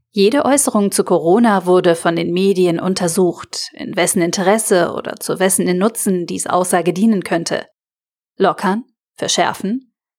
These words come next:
Das wurde nicht diskutiert, sondern wer hat welchen Vorteil von Vorschlägen zum Verschärfen oder Lockern? Wem nützt das? Welche Wählergunstverschiebungen löst eine Bemerkung aus?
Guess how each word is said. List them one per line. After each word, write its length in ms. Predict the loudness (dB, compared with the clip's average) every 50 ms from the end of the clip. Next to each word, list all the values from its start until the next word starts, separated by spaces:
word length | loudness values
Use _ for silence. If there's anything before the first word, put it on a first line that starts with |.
| _ _
Das 260 | -4 -4 -4 -2 -4
wurde 180 | -2 0 2 2
nicht 280 | 4 2 2 0 -4
diskutiert, 580 | -4 -4 -2 -4 -6 -6 -4 -4 -4 -4 -4 -8
sondern 640 | -14 -2 0 0 0 0 0 -2 -2 -2 -6 -8 -12 _ _ _ _ _ _ _
wer 240 | 0 0 0 0 -2
hat 200 | -2 -2 0 0
welchen 280 | -2 -2 -2 -2 -6 -6
Vorteil 440 | -2 0 0 0 0 0 -2 -2
von 200 | -2 -2 -6 -6
Vorschlägen 720 | -2 0 0 0 0 -2 -2 0 0 0 0 -2 -4 -4 -4
zum 200 | -6 -8 -10 -10
Verschärfen 580 | -10 -6 -6 -2 0 2 0 0 0 -4 -6 -2
oder 180 | 0 0 2
Lockern? 420 | 2 0 -2 -2 -6 -6 -6 -8 -14 _ _ _ _ _ _ _
Wem 180 | _ 0 2 2
nützt 360 | 2 0 -2 -2 -8 -8 -8
das? 240 | -8 -8 -10 -12 -18 _ _ _ _ _ _ _ _ _ _ _
Welche 380 | 0 0 0 0 -2 0 2
Wählergunstverschiebungen 1400 | 2 2 2 4 2 0 0 0 -2 -2 -2 -6 -10 -6 -4 -2 -2 0 0 -2 0 2 2 2 2 0 0 0 0
löst 320 | 2 2 2 2 0 -2 -2
eine 180 | -2 -2 0 -2
Bemerkung 500 | -2 0 0 -2 -2 0 -2 -4 -2 0
aus? 280 | -2 -2 -2 -6 -10